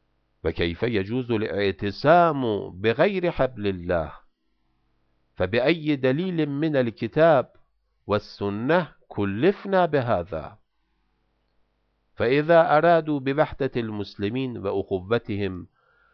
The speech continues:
خلط الحق والباطل والتساهل والتسامح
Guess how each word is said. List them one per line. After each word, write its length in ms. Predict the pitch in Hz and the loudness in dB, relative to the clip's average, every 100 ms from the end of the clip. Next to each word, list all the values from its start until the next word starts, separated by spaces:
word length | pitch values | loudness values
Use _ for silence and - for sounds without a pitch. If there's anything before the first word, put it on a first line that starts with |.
| _ | _
خلط 440 | - 123 151 123 123 | 0 2 2 0 0
الحق 600 | 117 110 - 151 - - | 0 0 -2 0 0 -2
والباطل 1000 | 123 110 104 98 101 170 196 - 110 82 - - | -6 -2 -2 0 2 4 4 0 -6 -8 -12 -6
والتساهل 840 | 98 - 104 - 143 147 131 123 101 | -6 -4 -6 0 0 2 0 0 0
والتسامح 760 | 92 - 90 - 95 101 147 | -2 -4 -6 0 0 0 -2